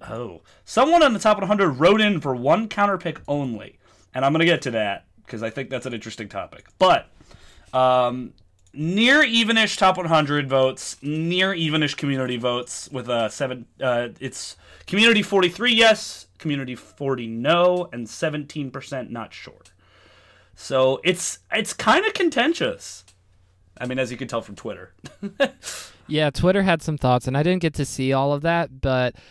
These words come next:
Speaker 2: I, and I didn't, I, because I honestly didn't get that far. I saw you say, "You know, I've just been deleting a bunch of tweets that I could do about this whole best of five, or best of,"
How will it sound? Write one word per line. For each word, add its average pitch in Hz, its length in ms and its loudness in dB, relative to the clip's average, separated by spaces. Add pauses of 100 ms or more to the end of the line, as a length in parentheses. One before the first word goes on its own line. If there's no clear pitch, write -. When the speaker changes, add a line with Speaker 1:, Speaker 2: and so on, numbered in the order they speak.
(260)
Speaker 2:
I, 139 140 -8 (160)
and 131 140 -4
I 127 60 -2
didn't, 127 340 -4
I, 127 100 -6
because 127 260 -4
I 135 100 0
honestly 131 420 0
didn't 120 160 -4
get 120 160 -8
that 117 120 -2
far. 120 240 -4
I 123 120 -2
saw 139 260 -2
you 131 300 -4
say, 117 460 -2 (280)
"You 143 140 -2
know, 170 440 6
I've 160 240 4
just 185 300 -2
been 160 160 0
deleting 139 460 0
a 127 80 -4
bunch 123 280 -6
of 123 140 -4
tweets 127 380 -6
that 123 120 -2
I 120 60 0
could 123 300 -6
do 120 220 -2
about 117 260 -2
this 120 160 -4
whole 117 240 -2
best 117 280 -6
of 117 120 -8
five, 113 460 -4 (420)
or 131 240 -8
best 123 340 -4
of," 117 180 -8